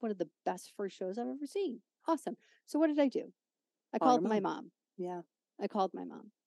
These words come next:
Speaker 1: And her reaction was, "But you're just freelance." And so it's still, it just was like, "There is nothing I can do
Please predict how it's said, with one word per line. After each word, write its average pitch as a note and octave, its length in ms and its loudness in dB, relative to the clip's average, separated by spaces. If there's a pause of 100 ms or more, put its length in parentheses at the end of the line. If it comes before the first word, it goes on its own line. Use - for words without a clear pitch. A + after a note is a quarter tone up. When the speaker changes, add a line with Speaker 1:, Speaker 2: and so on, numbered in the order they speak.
(640)
Speaker 1:
And A3+ 160 6
her C#4 180 2
reaction B3 600 4
was, F3 520 0 (580)
"But C#4 120 6
you're C#4+ 100 4
just D#4+ 240 -2
freelance." - 680 -4 (3750)
And G#3 160 2
so A3+ 380 6
it's A3 180 0
still, - 480 6 (140)
it G#3+ 180 -10
just - 280 2
was C4+ 180 -6
like, G#3+ 300 0 (280)
"There D4+ 160 8
is A3 120 4 (960)
nothing C#4 320 6
I A3 140 4
can - 180 -10
do F3 280 2